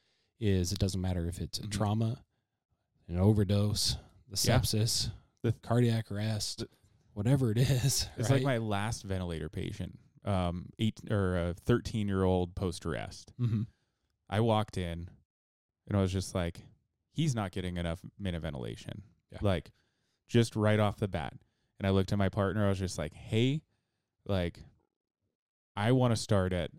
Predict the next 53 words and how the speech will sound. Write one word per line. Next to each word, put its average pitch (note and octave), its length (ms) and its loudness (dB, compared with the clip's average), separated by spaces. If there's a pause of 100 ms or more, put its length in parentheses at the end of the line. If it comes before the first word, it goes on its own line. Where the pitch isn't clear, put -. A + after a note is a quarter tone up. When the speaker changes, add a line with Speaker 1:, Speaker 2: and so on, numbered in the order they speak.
Speaker 2:
a F#2+ 80 -2
hundred G2+ 340 0
fifty G2 240 -2
C F#2+ 160 -8
Cs F#2+ 260 -8
per F2+ 120 -6
kilo F2+ 260 -2
of E2+ 100 -2
i-, E2 160 -4 (160)
of F2+ 360 -2
ideal F#2 240 0
body E2+ 240 -2
weight E2+ 160 0
and F#2+ 100 -8
see B2+ 320 4
where A2 160 4
that E2+ 240 -6
takes - 260 -10
us." - 120 -12
'Cause C#3+ 120 2
it's G#3+ 140 -2
still A3+ 240 2
titratable, E2 640 -4
right? E2+ 300 -4 (100)
Speaker 1:
Absolutely. G#2+ 540 -4
Speaker 2:
Like, G#2+ 140 2
I'm A#2+ 80 2
gonna D3+ 100 2
find A#2+ 420 0
that C#3 140 0
middle F2+ 240 2
ground, E2+ 420 -4 (380)
and G2 140 0
then F#2 180 0
I G2+ 120 0
can A2 160 -4
go G2+ 180 4
up F#2 100 -2
on F#2 120 -6
my F2+ 120 -4
vent-, F#2 200 -4
minute F#2+ 240 -2
ventilation F#2 580 -2 (100)
as F#2 300 -6
needed. F#2 500 -2 (460)
And G#2 160 0
it's F#2 140 -2
just G2 260 -2
like, F2 300 -4 (240)
we A2 120 2
get B2+ 160 2
in F#2 140 0
there, F2 320 -4